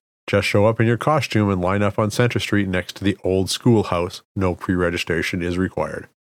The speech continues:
Children are allowed to attend the parade, but as the name suggests, this is an adult event and some costumes may have an adult themes. Learn more at the event's official website. Have a love for both all things spooky and the sea? Join dozens of kindred spirits in Morro Bay,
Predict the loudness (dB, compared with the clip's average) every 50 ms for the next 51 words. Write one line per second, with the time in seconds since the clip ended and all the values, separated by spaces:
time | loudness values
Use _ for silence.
0 | _ _ _ _ _ -8 -4 -2 -2 0 0 0 0 0 0 0 0 0 0 0
1 | 0 0 -2 0 0 0 0 2 0 -2 -2 -2 -2 0 0 0 -2 -4 -6 _
2 | _ -8 -4 -2 0 0 0 -2 -2 -2 0 0 0 -2 -2 -4 -8 -6 -2 0
3 | 0 0 0 -2 -6 -12 _ _ _ _ _ _ -6 -2 0 0 0 0 -2 -2
4 | -2 0 0 2 2 0 0 -2 -4 -2 -4 -4 -6 -6 -6 -6 -4 -2 -2 -2
5 | -2 -2 -4 -4 -4 -4 -4 -4 -2 -2 -2 -2 -2 -2 -2 0 0 -2 -2 -2
6 | -2 -2 -2 -2 -2 -2 -4 -4 -2 -2 0 0 -2 -4 -10 -16 -18 _ _ _
7 | _ _ _ _ _ _ _ -2 -2 0 0 0 0 0 0 2 0 0 -2 0
8 | -2 -2 0 0 -2 -2 -2 -2 -4 -4 -4 -4 -4 -2 -2 -2 -2 -2 -2 -2
9 | -2 -2 -4 -4 -6 -6 -8 _ _ _ 0 0 2 2 2 2 0 0 0 0
10 | 0 2 2 2 0 0 -2 0 2 2 2 2 2 2 2 2 0 0 0 2
11 | 2 4 2 0 0 0 0 0 0 0 0 -2 0 2 2 4 4 2 0 -4
12 | _ _ _ _ _ _ -2 0 2 2 2 2 4 4 4 4 4 4 4 4
13 | 2 0 -2 -4 -2 0 0 2 2 0 0 -2 -4 0 2 2 4 2 0 0
14 | -2 -4 -2 -2 0 0 2 2 4 4 2 2 0 0 0 2 2 0 -2 -4
15 | -8